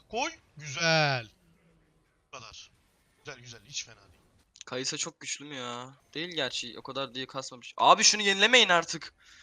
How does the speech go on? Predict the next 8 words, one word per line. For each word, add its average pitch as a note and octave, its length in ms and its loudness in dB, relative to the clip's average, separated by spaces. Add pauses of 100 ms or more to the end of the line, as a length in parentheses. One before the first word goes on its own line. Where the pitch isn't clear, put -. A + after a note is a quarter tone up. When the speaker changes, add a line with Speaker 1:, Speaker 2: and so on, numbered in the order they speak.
(1120)
Speaker 1:
Tamam, E3 220 -6
tamam. C#3+ 320 -16 (1300)
Adamların E3 460 2
jungle F3+ 380 2
var G3 160 8
mı F#3+ 160 -2
bak F#3+ 240 0
bir. F#3+ 160 -4